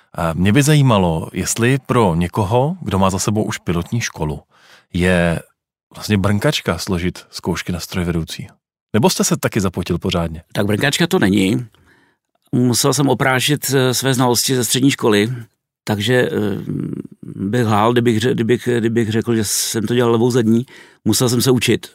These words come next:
Speaker 2: ale, eh, výhodou bylo, že m-, my jako piloti se, jsme zvyklí se učit. Se učíme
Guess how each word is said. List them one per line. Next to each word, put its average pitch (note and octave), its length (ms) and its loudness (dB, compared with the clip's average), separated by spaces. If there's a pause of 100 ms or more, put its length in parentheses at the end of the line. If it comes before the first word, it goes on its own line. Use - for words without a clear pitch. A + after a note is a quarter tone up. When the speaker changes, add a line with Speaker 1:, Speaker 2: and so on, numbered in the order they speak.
Speaker 2:
ale, A2+ 220 -2 (580)
eh, G2+ 420 -2
výhodou B2+ 420 4
bylo, C3 220 4
že B2+ 100 2 (140)
m-, A#2 320 0 (220)
my B2 140 0
jako A#2+ 180 0
piloti B2+ 340 0
se, C3+ 100 0 (100)
jsme - 420 -8
zvyklí G#2+ 320 2
se A#2 100 -2
učit. - 300 -4 (220)
Se - 100 -4
učíme G#2+ 380 -2